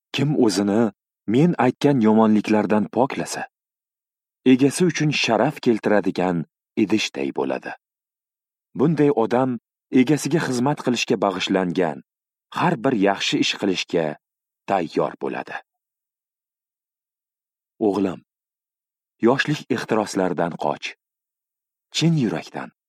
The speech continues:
Rabbimiz Isoga iltijo qilgan odamlar bilan birga solihlik, iymon,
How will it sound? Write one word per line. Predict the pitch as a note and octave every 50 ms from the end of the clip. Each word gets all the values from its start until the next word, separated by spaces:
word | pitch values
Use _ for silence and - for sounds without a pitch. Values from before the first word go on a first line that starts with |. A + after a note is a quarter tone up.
| _ _ _ _ _ -
Rabbimiz | - B2 D3 B2 A2 C#3+ C#3+ E3 E3+ - -
Isoga | - C#3+ C3 - D3+ D3 C#3+ B2+ D3
iltijo | - C#3 B2 - - D3 A#2 C#3 D3+ C#3+
qilgan | - C#3+ B2+ A2+ C3+ C3 B2+ -
odamlar | - G#2+ A#2 A#2 A#2 A#2 A2+ A2+ C#3 D3 B2+
bilan | G2+ F#2+ F#2+ F#2+ F#2+
birga | E2 F2 E2 D#2+ - - A2 C#3 D#3+ D#3 - _ _ _ _ _ _ _ _ _ _ _ _ _
solihlik, | - - E2+ E2 E2 D#2+ E2+ - - D2 E2 G#2 G2 - _ _ _ _ _ _ _ _ _ _ _ _ -
iymon, | A#2+ C3+ B2+ A2+ G2+ G#2+ B2 B2+ A#2+ A2